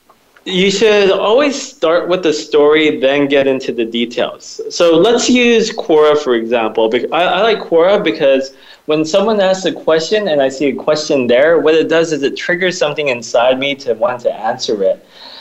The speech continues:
and provide, uh, answer. And I, I think it kind of does the same thing to y-, for you because you've answered a few questions lately too, right?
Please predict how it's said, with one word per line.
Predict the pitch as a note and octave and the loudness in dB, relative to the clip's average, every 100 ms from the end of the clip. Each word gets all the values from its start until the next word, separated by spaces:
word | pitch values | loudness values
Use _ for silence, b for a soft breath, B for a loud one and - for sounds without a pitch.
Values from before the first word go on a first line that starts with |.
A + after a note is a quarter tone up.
| B | B
and | B2 B2 B2 A#2+ A#2+ | -2 2 2 2 0
provide, | A2+ A2+ B2 B2 B2 A#2+ A#2 A2+ - - - | -2 0 2 4 4 4 2 -4 -10 -20 -10
uh, | A#2 A#2 A2+ | -4 0 0
answer. | C#3+ F3+ F3+ A2+ | 0 -2 0 0
And | G#2+ G#2+ | 0 -4
I, | - C3 A#2+ | -4 -2 0
I | C#3 | 0
think | D#3 D3+ | 0 -2
it | C#3 | -2
kind | - D3 C#3 | -2 0 0
of | C3 C3 | 0 0
does | C3 B2+ | 0 0
the | |
same | A#2 C#3 B2 | -4 -4 -2
thing | A#2+ A2+ | -2 -4
to | A2+ | -4
y-, | A2 C3 | -6 -6
for | - | -2
you | B2+ E3 E3+ A#2 | 0 2 2 2
because | A2+ A#2 A2+ | 0 -2 -2
you've | C#3 E3+ | -2 0
answered | C#3 C3 B2+ A2 | 0 -2 0 0
a | |
few | A2 A#2+ A2+ | -2 -4 -4
questions | C#3 C3 A#2+ A2 | -2 -2 -4 -4
lately | A2 - G#2 | -2 -2 -8
too, | G2+ - - | -10 -6 -4
right? | F#2 A2+ E3 | -2 -2 -2